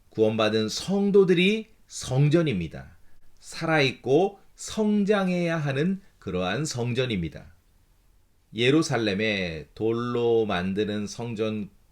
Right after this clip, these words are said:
건축 준비가 됐다 하는 이런 말보다는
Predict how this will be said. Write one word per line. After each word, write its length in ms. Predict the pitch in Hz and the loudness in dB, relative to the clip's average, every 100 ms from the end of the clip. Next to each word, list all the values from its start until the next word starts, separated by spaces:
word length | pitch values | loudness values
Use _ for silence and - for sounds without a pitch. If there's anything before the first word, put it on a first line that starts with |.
| _ _ _ - | _ _ _ -12
건축 460 | - 113 - 135 | -4 -4 -4 -8
준비가 440 | - 110 107 117 113 | -6 -6 -2 -2 0
됐다 840 | 107 110 - 151 135 120 110 98 | 0 0 2 4 6 4 2 0
하는 300 | 92 120 120 | -2 -6 -2
이런 460 | 107 123 151 175 143 | 0 2 2 0 0
말보다는 1080 | 92 90 101 87 82 85 85 147 190 85 | -2 0 -2 -4 -4 -2 4 6 6 4